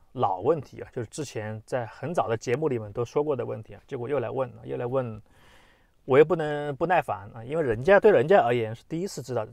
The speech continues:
这个事情来问，是吧？对我而言，虽然说我已经重复了几百遍，但是我还是，呃，当个新鲜事来说啊。所以今天呢，我还是摆个视-，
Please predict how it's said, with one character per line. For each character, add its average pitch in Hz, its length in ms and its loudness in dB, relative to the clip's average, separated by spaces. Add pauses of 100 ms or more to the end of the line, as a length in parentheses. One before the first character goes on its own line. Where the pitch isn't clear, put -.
(120)
这 143 120 -6
个 120 80 -6
事 123 140 -10
情 110 160 -18 (160)
来 104 100 -6
问， 120 240 -2 (140)
是 120 60 -18
吧？ 113 120 -16 (140)
对 208 100 10
我 123 140 8
而 123 100 4
言， 123 160 2
虽 147 140 0
然 139 100 0
说 147 60 0
我 135 80 2
已 123 60 -2
经 120 80 -6
重 131 180 -6
复 143 60 -2
了 135 80 0
几 - 80 -10
百 110 120 -6
遍， 113 240 -8
但 120 80 -8
是 123 140 -8 (540)
我 117 100 -16
还 110 100 -8
是， 127 240 -8 (1600)
呃， 110 160 -14
当 131 160 0
个 131 80 0
新 135 100 -8
鲜 139 160 -4
事 131 140 -8
来 113 140 -6
说 113 260 -6
啊。 123 180 -14 (220)
所 - 140 -4
以 139 40 2
今 151 140 -10
天 156 180 -2
呢， 143 240 -4 (680)
我 117 180 -6
还 117 140 -2
是 143 100 -4
摆 113 160 -4
个 120 60 -4
视-， - 180 -12